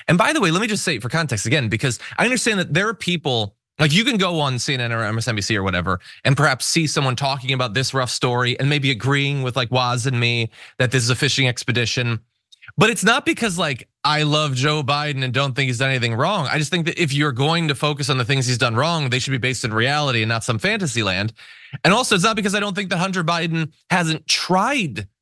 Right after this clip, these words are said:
to use his family connections to benefit, benefit himself. I've never seen any good explanation as to why he was hired for any of the positions that he's held.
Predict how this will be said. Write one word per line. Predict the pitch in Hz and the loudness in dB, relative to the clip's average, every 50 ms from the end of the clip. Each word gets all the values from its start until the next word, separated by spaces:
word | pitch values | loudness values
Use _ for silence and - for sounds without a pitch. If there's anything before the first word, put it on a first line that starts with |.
| _ - | _ -2
to | - 170 | 0 0
use | 147 120 113 127 131 123 117 110 98 - | 2 4 4 2 4 4 2 0 0 0
his | 131 113 | -2 0
family | - - 123 113 107 107 104 | 0 0 0 0 0 -2 -2
connections | 95 - 113 107 101 - - 104 101 98 | -2 -2 -2 -2 -2 -2 -2 -2 -2 -2
to | - | 0
benefit, | 101 117 107 104 87 92 98 95 - 110 | 0 0 0 0 0 0 0 -2 -2 -2
benefit | 98 113 110 - - 95 | 0 0 0 0 0 0
himself. | 92 90 - - 82 - - - - - - - - - - - | 0 0 0 -2 -2 -2 -4 -10 -14 -16 -14 -12 -10 -8 -2 2
I've | - 190 254 294 | 2 2 4 2
never | 277 269 285 269 226 262 247 | 2 2 2 2 2 0 -2
seen | - - 262 240 208 190 | 0 0 0 0 0 -2
any | - 147 175 208 226 | -4 -4 -4 -4 -2
good | 185 180 196 | -2 -2 -4
explanation | 196 190 - - - 175 180 208 220 175 190 170 | -4 -6 -8 -6 -4 -4 -4 -4 -4 -4 -2 -2
as | 151 147 - | -2 -2 0
to | - 175 | -2 -2
why | 139 117 123 139 147 165 185 | 0 2 2 2 2 2 2
he | 190 175 180 190 | 2 2 2 2
was | 170 180 160 | 2 0 0
hired | - 165 156 175 190 196 175 | 0 0 0 0 0 -2 -2
for | - 233 233 - | -2 -4 -2 -2
any | 302 240 277 339 339 | -2 0 0 0 0
of | 233 160 | 0 0
the | 143 139 | -2 -2
positions | 117 135 123 127 120 104 131 113 110 104 | -2 -2 0 0 0 0 0 0 0 0
that | 127 113 | 0 0
he's | 101 120 107 - | 0 0 0 0
held. | 113 104 104 117 160 175 - | 0 0 2 2 0 -2 -4